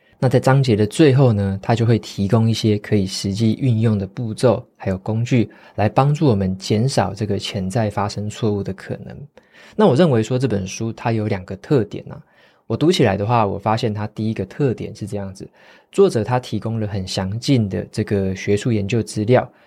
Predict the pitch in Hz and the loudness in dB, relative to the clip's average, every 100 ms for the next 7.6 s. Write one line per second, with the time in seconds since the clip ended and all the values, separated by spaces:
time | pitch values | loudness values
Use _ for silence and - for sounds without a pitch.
0 | _ - 120 117 101 - 107 117 123 101 | _ -2 0 0 -2 0 0 2 0 0
1 | 92 104 107 110 - 104 98 117 113 127 | -4 -2 0 0 -2 -4 -2 -2 0 0
2 | 101 - - 117 110 107 107 95 98 - | 0 -4 -4 0 2 2 0 0 -2 -4
3 | 104 - 104 107 101 113 98 95 104 - | -4 -2 0 2 0 -2 -2 -2 -4 -6
4 | _ _ _ _ - 131 190 170 123 113 | _ _ _ _ 2 2 4 4 4 2
5 | 123 113 120 113 104 107 98 101 - 117 | 0 0 0 0 -2 -4 -4 -4 0 0
6 | 123 127 107 - 113 120 98 104 110 95 | 0 -2 -2 0 2 2 -2 -2 -2 -2
7 | 92 120 101 101 101 | -2 -2 0 0 0